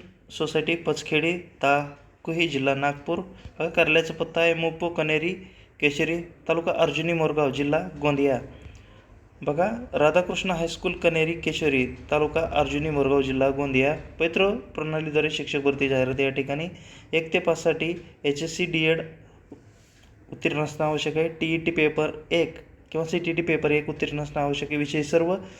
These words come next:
एकत्रित मानधन असेल सोळा हजार रुपये. सहावी ते आठवीसाठी पदं आहेत, एक बीएससी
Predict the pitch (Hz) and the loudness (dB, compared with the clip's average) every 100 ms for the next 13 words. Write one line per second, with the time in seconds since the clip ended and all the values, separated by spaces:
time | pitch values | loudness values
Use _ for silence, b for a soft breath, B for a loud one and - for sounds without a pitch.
0 | B B 151 165 185 185 175 175 175 185 | B B 0 2 0 2 2 0 -2 -2
1 | 185 175 151 156 156 160 170 170 B - | 0 2 4 2 0 0 -2 -4 B -4
2 | - 160 170 180 175 170 175 185 190 190 | 0 2 4 2 2 -2 -2 -2 -4 -12
3 | - 156 156 147 156 160 160 160 B B | -2 2 4 2 2 0 -4 -8 B B
4 | B B 135 160 160 - 185 | B B 2 4 4 0 -4